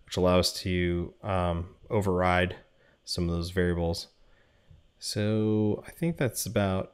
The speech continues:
it. So now we just need this in our config here. So I'm gonna copy this, this line here with the plus sign. That's the one we want. And in our config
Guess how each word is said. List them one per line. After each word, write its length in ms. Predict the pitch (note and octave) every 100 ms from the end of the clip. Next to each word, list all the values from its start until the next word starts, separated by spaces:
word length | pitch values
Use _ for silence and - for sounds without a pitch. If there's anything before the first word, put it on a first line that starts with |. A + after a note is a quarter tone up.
| _
it. 380 | - C3+ C#3 -
So 260 | - G#2 A#2+
now 200 | A#2+ B2
we 80 | A#2+
just 180 | A2+
need 220 | A2+ A2 G#2
this 200 | A#2 A2
in 80 |
our 100 | F#2+
config 420 | - F#2 - A2+ -
here. 300 | G2 A2+ - _ _ - - - - -
So 360 | - G2+ G2 -
I'm 80 | B2
gonna 140 | G#2+
copy 300 | - A#2+ A#2+
this, 360 | B2 A2+ - - - -
this 300 | A#2+ B2 C#3
line 220 | C3 C#3+
here 200 | G#2+ G2
with 120 | G#2+
the 60 | -
plus 280 | - F#2+
sign. 340 | - F2+ A2+ C3 - _ _ _ _ _ _ _ _ _ _
That's 140 | -
the 60 | G2+
one 200 | F#2+ F#2
we 80 | F2+
want. 320 | F#2 F#2+ A2+ - - - - _ _ _ _ _ -
And 180 | A2+ G#2+
in 140 | G2+ G2
our 80 |
config 600 | F#2+ F#2+ F2+ B2 A#2 A2